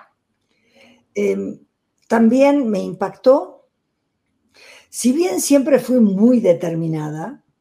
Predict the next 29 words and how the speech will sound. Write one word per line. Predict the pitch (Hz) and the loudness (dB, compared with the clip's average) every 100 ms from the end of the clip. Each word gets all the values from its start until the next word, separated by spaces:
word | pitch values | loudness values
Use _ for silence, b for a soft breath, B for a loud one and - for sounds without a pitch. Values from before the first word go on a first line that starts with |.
| _ _ _ _ _ _ _ | _ _ _ _ _ _ _
yo | - 220 | -4 -2
no | 233 | 0
te | 202 | -2
puedo | 190 214 | 2 2
decir | 190 180 220 | 2 0 -2
inclusive | 214 196 196 214 208 202 | 0 0 -2 2 2 2
que | 196 | 0
a | |
mí | 190 | 0
me | 196 190 | -4 -2
haya | 190 185 | -2 0
ido | 180 196 | 0 -2
mal | 175 196 214 220 220 _ _ | -2 -2 -2 -2 -6 _ _
antes, | - 262 277 160 147 | -4 -2 -2 -6 -8
es | |
decir, | 151 151 185 | -12 -10 -8
a | 180 | -4
mí | 202 | -2
en | 220 | -2
la | 180 | -2
ciencia | 170 220 220 185 | 0 0 0 -2
me | 147 | -4
fue | - 220 | -2 -2
extraordinariamente | 185 - 190 190 185 170 180 196 247 233 190 220 220 | -2 -8 -4 -2 -2 -2 -4 0 0 0 -2 -2 -2
bien | 185 220 | -2 -2
el | 202 170 | -2 -4
tiempo | 208 208 185 | -4 -4 -6
que | 160 | -8
estuve. | - 302 180 147 | -8 -8 -8 -18